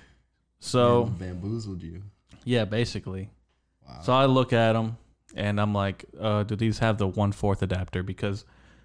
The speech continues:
Speaker 1: for these to plug in to these, to this Rode mixer,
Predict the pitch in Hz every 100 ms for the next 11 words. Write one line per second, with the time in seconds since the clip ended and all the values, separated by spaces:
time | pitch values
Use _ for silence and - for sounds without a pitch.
0 | _ _ _ _ _ _ _ _ _ _
1 | _ - - 113 127 127 117 113 - 113
2 | 104 104 101 95 98 - _ _ 107 98
3 | 95 95 - 98 92 - - 90 95 95
4 | 107 95 - 113 120